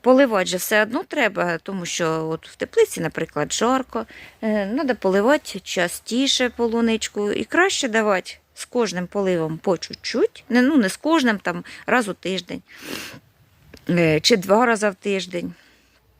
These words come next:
Але потрошку. Полуничка дуже хорошо обз-, отзивається на підкормки, але головне не перекормить.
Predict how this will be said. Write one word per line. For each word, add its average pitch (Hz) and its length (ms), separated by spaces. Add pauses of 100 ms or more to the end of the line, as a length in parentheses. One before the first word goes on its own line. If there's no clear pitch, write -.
(960)
Але 330 200
потрошку. 180 680 (240)
Полуничка 294 560
дуже 214 420
хорошо 165 460
обз-, 170 260
отзивається 185 760
на 185 120
підкормки, 330 680
але 339 500
головне 220 640
не 226 180
перекормить. 185 680